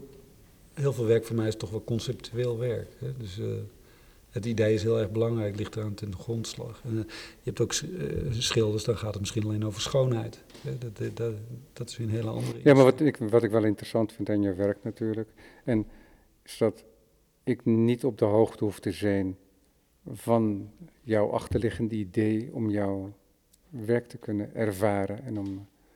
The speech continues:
Speaker 2: het te kunnen waarderen.
Speaker 1: Mm. Nou, in de pocket.
Speaker 2: Denk ik.
Speaker 1: <laughs>
Speaker 2: Ja, dat is
Speaker 1: Ja.
Speaker 2: en, en dus in uiterste zin ben je in die zin geen conceptuele kunstenaar, maar gewoon be-, beeldend kunstenaar. Want je zou kunnen zeggen dat ook Mondriaan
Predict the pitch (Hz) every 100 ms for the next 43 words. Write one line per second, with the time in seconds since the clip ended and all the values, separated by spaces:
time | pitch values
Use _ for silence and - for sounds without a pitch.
0 | _ _ _ _ - - - 110 104 98
1 | 95 104 104 101 110 _ 175 120 - -
2 | - _ _ _ _ 139 113 107 - 107
3 | 101 - - - _ _ _ _ _ _
4 | _ _ - - - - - - - 147
5 | - - 151 127 123 113 104 - - -
6 | - _ _ - 135 131 110 - 151 131
7 | - 143 123 127 120 139 117 117 120 131
8 | 113 90 104 104 101 - - 127 104 110
9 | 107 101 117 214 190 117 98 107 110 98
10 | - 101 - 107 113 - 110 107 - 101
11 | - 101 101 101 104 113 113 104 101 -
12 | 113 - 104 101 _ _ _ _ - 113
13 | 104 104 98 104 113 98 101 - 101 113
14 | 101 104 104 101 101 95